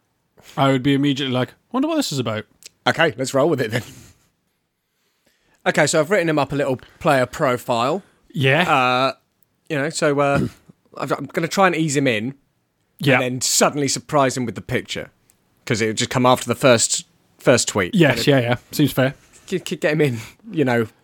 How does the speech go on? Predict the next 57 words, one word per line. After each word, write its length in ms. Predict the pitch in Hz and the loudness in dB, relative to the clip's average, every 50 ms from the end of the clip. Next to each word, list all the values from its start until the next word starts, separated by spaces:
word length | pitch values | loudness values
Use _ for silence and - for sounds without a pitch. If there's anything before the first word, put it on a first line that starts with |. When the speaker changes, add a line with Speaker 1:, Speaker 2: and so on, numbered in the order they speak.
| _ | _
Speaker 2:
pleasantly, 640 | - - 147 131 120 127 110 117 117 117 113 107 - _ | 0 2 2 2 2 0 -2 0 0 0 0 0 -4 _
and 100 | - 123 | -4 -4
then 80 | 120 113 | -4 -2
suddenly 380 | - - - 147 110 - - 170 | -2 -2 -2 -2 -2 0 0 0
Speaker 1:
<laughs> 120 | 190 214 | 0 2
And 160 | 202 190 180 | 0 0 0
then 80 | 170 - | 2 2
Speaker 2:
"Oh, 100 | 320 302 | 2 2
no!" 160 | 285 269 302 302 | 2 2 2 2
Speaker 1:
shock 260 | 294 269 233 - 226 | 2 2 0 0 0
value. 460 | 202 202 185 170 165 160 156 147 147 | 0 0 2 2 2 0 0 0 2
Speaker 2:
Yeah, 300 | 139 131 226 240 175 127 | 2 2 2 2 0 0
exactly. 520 | 131 147 165 190 196 160 - - 113 104 92 | -2 -2 -2 -2 -2 -2 -2 -4 -8 -8 -4
Speaker 1:
This 180 | - 202 175 151 | -2 0 2 2
is 60 | 175 | 2
Speaker 2:
Like, 80 | 175 180 | 2 2
Speaker 1:
what 120 | 190 175 | 2 2
you're 80 | 170 160 | 0 0
dealing 360 | 143 165 165 165 156 151 143 143 | 2 2 2 2 2 2 2 4
with. 260 | 135 123 113 - - | 2 2 2 0 0
Don't 220 | - 160 160 165 - | 0 2 2 2 0
shave 320 | - - 156 143 139 120 | 0 0 2 2 2 2
'em. 60 | 120 | 2
Speaker 2:
it's 180 | 131 - 113 - | 0 -2 -2 -4
somewhere 360 | - - 254 262 226 214 196 | -2 0 0 2 2 2 2
between 340 | 170 180 156 - 185 180 175 | 0 -2 -2 -2 0 0 2
our 140 | 165 156 - - | 2 0 0 2
old 240 | 151 160 170 170 151 | 2 2 2 2 0
approach 440 | 139 107 - 127 120 117 107 - - | -2 -2 -2 -2 -2 -2 -4 -6 -6
to 80 | - | -4
LeBron 500 | 113 104 101 - 110 107 107 104 104 98 - - - _ - | -4 -4 -4 -4 -2 -2 0 -2 -2 -6 -10 -14 -20 _ -2
and 240 | 131 127 123 127 120 | 0 0 0 0 2
our 120 | 127 110 | 0 0
new 200 | 101 123 120 110 | 2 0 -2 -2
<laughs> 40 | 117 | -2
approach 400 | 123 - 127 113 110 113 - - | -2 0 2 2 2 0 -2 -6
to 120 | - 95 90 | -10 -8 -8
LeBron. 100 | 87 - | -6 -2
Speaker 1:
Yeah, 300 | 214 202 190 151 113 - - _ _ _ _ _ | 0 2 2 2 0 -4 -8 _ _ _ _ _
yeah. 220 | - 139 117 - - - _ _ _ _ - - - _ _ _ _ _ _ _ _ _ _ _ _ _ _ - | -8 -8 -8 -8 -10 -16 _ _ _ _ -20 -20 -20 _ _ _ _ _ _ _ _ _ _ _ _ _ _ -2
Speaker 2:
Okay, 220 | 233 226 214 214 190 | -2 0 2 2 2
LeBron, 440 | 180 165 185 180 185 190 208 190 151 | 2 2 4 2 2 2 0 -4 -4
here's 220 | 156 190 190 165 | 0 0 0 2
the 80 | 185 180 | 2 2
lowdown 400 | 175 175 175 170 175 170 180 196 | 2 2 4 4 4 2 4 2
on 100 | 185 175 | 2 2
your 80 | 175 | 2
next 240 | 170 151 139 - - | 2 0 -2 -2 0
teammate. 460 | 190 185 175 170 170 190 214 - - _ _ | 0 0 2 2 2 2 0 0 -6 _ _
Buckle 260 | - 185 190 - 196 | -2 -2 0 2 0
up, 120 | 190 165 - | 0 0 2
though, 160 | 156 156 170 | 0 0 0
'cause 120 | 170 - 117 | 0 -4 -6
this 160 | 156 165 - | -6 -4 -4
one's 140 | 160 151 147 | -4 -4 -6
pretty 400 | - - - 156 156 139 131 143 | -8 -8 -6 -4 -4 -2 -2 -2
harrowing. 520 | 127 131 120 113 104 101 95 87 85 95 | 0 0 0 0 0 -2 -4 -6 -10 -14